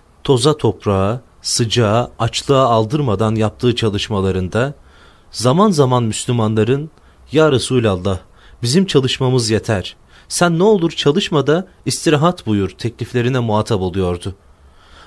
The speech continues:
Ancak Efendimiz, "Ben de çalışarak bu sevaba ortak olmak istiyorum." cevabını vererek gayret ve sevaba nailiyet arzusunu dile getiriyordu.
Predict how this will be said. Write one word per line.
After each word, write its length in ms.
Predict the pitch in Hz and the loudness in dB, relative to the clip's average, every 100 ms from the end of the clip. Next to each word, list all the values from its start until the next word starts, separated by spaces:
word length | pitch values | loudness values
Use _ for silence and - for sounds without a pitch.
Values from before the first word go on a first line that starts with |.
| - | -4
Ancak 360 | 127 135 151 123 | -2 0 -2 -2
Efendimiz, 840 | 113 170 151 107 101 147 - - _ _ _ _ - | 0 0 2 0 0 -4 -6 -10 _ _ _ _ -6
"Ben 260 | 110 165 170 | 0 2 2
de 100 | 131 | 0
çalışarak 760 | 120 107 - 165 143 151 - - - - | 0 -2 0 0 0 -2 -6 -20 -20 -6
bu 80 | 160 | -4
sevaba 520 | - 117 113 110 131 | 0 2 2 2 -2
ortak 480 | - 113 - 135 113 | -2 -4 -2 -2 0
olmak 280 | 98 98 - | -2 -2 -6
istiyorum." 480 | - 117 107 98 | -6 -2 0 0
cevabını 580 | 92 104 101 98 107 107 | -2 0 0 0 -2 0
vererek 540 | 101 123 131 135 - - - - - - | 0 2 0 -2 -6 -20 -20 -20 -14 0
gayret 420 | 120 123 160 - | 2 2 0 0
ve 80 | 113 | -2
sevaba 580 | - 110 113 110 120 113 | 0 0 0 0 0 0
nailiyet 500 | 107 110 117 127 123 | 0 0 0 0 -2
arzusunu 520 | 95 98 - 107 110 | -2 -4 -6 -6 -4
dile 200 | 101 92 | -2 -2
getiriyordu. 680 | 87 95 92 90 87 101 | -4 -6 -4 -4 -4 -8